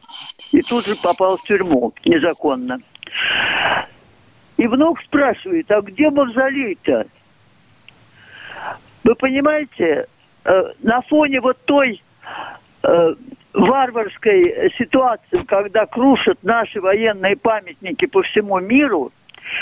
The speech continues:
мы из-под себя выдергиваем основы, на которых стояла наша страна. Никому не мешает этот мавзолей. Э, единственное, может быть, кто-то хочет, э, так сказать, <clears throat> э,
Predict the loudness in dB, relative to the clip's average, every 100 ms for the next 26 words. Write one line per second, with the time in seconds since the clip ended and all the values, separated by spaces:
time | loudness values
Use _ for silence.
0 | 0 4 4 4 0 -2 -2 -2 -4 -2
1 | 2 2 0 -4 2 2 2 0 2 2
2 | 0 -12 -20 -16 -14 -14 -6 -2 -2 -2
3 | 2 4 4 0 -2 -2 0 2 2 0
4 | -2 0 2 2 2 0 0 0 0 -8
5 | -2 0 0 0 -4 -4 -10 _ _ _
6 | -16 -16 -16 -18 -18 -20 _ -2 2 2
7 | 0 -2 -2 -2 0 0 2 2 2 -2
8 | -4 -4 -2 -4 -2 -2 0 0 2 0
9 | 0 -2 -8 -20 -20 -20 _ _ -20 -20
10 | -20 _ -10 -2 0 2 0 -4 -2 0
11 | -2 -2 -2 2 0 0 -6 -4 0 2
12 | 2 2 2 0 -4 0 0 2 -2 0
13 | 0 2 0 -2 0 -2 0 -2